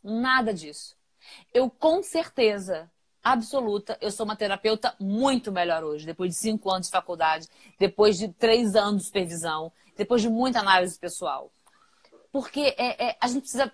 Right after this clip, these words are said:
pensar o seguinte: existe um fla-flu, né, entre a psicologia e a terapia complementar, e a terapia complementar e a psicologia.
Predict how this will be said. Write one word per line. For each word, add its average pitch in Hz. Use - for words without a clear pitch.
pensar 277
o 277
seguinte: 226
existe 247
um 403
fla-flu, 247
né, 196
entre 190
a 170
psicologia 214
e 208
a 202
terapia 202
complementar, 208
e -
a 196
terapia 233
complementar 220
e 220
a 220
psicologia. 185